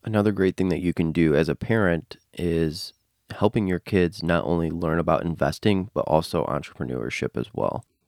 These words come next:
And one great way that we see even some of our clients, and we encourage some of our clients to do, is start to bring their kids into some of the meetings,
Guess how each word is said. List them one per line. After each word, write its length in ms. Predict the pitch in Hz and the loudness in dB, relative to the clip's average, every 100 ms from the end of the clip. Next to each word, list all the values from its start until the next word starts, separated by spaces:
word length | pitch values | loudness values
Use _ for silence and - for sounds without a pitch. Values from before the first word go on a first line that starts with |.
| - | -6
And 520 | 90 90 87 80 - - _ _ _ _ 95 | 0 4 4 2 -4 -18 _ _ _ _ 0
one 200 | 95 104 | 2 2
great 440 | - 87 90 92 | 0 2 2 4
way 220 | 90 87 | 2 2
that 100 | 90 | 2
we 220 | 73 85 85 | 0 0 -2
see 300 | - 87 78 | -2 0 2
even 260 | 82 85 | 0 -2
some 160 | - 85 | -2 -2
of 100 | 80 | 0
our 100 | 76 | -2
clients, 440 | - 82 78 78 | 0 0 0 0
and 80 | 85 | -2
we 80 | 76 | -2
encourage 380 | 76 90 90 - | -2 0 2 2
some 120 | 76 | 0
of 100 | 80 | -2
our 80 | 73 | -6
clients 400 | - 78 69 - | -4 -4 -4 -6
to 100 | 73 | -2
do, 180 | 78 78 | 0 0
is 100 | 73 | 0
start 280 | 78 78 | 0 2
to 80 | - | 0
bring 240 | - 76 71 | -2 -2 0
their 160 | - | -4
kids 320 | - 73 65 | -2 -2 -2
into 240 | 65 69 - | -4 -4 -4
some 200 | - 76 | -4 -6
of 60 | |
the 80 | - | -6
meetings, 540 | - - - - - | -6 -6 -8 -10 -14